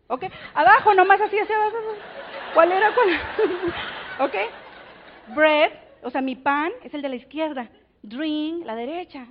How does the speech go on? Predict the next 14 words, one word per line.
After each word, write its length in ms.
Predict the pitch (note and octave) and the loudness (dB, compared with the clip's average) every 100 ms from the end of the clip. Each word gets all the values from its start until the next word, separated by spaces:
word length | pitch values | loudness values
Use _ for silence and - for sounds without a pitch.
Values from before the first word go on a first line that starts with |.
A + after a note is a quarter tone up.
| _ | _
Ah, 200 | - D4+ | -20 -20
perfecto. 600 | - _ C4+ E4 - G#3 - _ - - _ | -20 _ -18 -18 -14 -14 -14 _ -16 -16 _
¿Ok? 160 | - A3+ E4+ F4+ | -14 -6 -6 -4
No, 160 | D4 A#4 | -2 -2
pues 120 | G#4+ G3+ | -4 -4
ya 240 | A3+ A3 | -2 -2
con 160 | B3+ C4 | -4 -10
esa 300 | D4+ F#4+ F4+ | -10 -10 -8
regla, 280 | F#4 G#4+ G#4 | -6 -4 -4
pues 120 | B3+ | -2
ya 80 | C4 | -2
impresionas 540 | C4 C4+ B3+ B3 A#3+ | -2 -4 -4 -4 -4
a 60 | A#3 | -4
más, 200 | A3 | -4